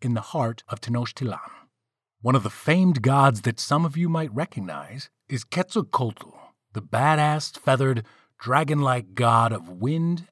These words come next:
air, and of learning, prevalent in many Mesoamerican cultures. There's a god of the night, god of agriculture, goddess of the earth, goddess of the water,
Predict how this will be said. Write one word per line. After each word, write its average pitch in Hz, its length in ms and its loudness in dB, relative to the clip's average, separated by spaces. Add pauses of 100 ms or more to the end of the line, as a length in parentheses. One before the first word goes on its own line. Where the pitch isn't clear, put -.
(100)
air, 113 480 0
and 110 180 -4
of 123 140 -2
learning, 135 340 -2 (440)
prevalent 190 600 4
in 107 220 -4
many 156 260 0
Mesoamerican 131 800 0
cultures. - 460 -6 (760)
There's 110 160 -4
a 110 40 -4
god 113 220 2
of 95 100 -6
the 98 60 -6
night, 139 400 0 (420)
god 98 200 -4
of - 100 -10 (100)
agriculture, 120 800 -2 (480)
goddess 113 340 2
of 95 100 -6
the 104 140 -2
earth, 131 340 -2 (580)
goddess 151 360 2
of 117 60 -4
the 110 80 -2
water, 131 480 4